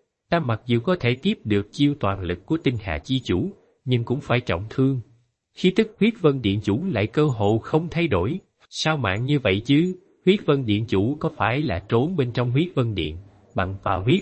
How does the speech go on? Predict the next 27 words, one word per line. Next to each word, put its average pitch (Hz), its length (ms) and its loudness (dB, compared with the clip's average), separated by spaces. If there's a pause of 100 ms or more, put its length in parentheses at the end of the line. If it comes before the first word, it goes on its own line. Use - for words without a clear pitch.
(120)
Vân 123 200 2
Điện 87 280 -4
mà 90 140 -4
ngăn 117 180 -4
trở 98 140 -2
chiêu 113 260 -2
này, 78 280 -6 (200)
cái 127 140 2
gì? 85 300 -2 (300)
Không 160 300 -2
à, 73 280 -4 (280)
trực 123 160 4
tiếp 196 180 2
chính 190 220 0
diện 101 220 0
giao 120 160 2
chiến 139 260 -10
ngăn 113 320 -4
trở 131 200 0
tuyệt 110 200 0
chiêu 165 260 -2
của 147 100 0
Tinh 151 220 0
Hà 90 240 -2
chi 131 200 -8
chủ 98 160 -2
sao?" 107 320 -2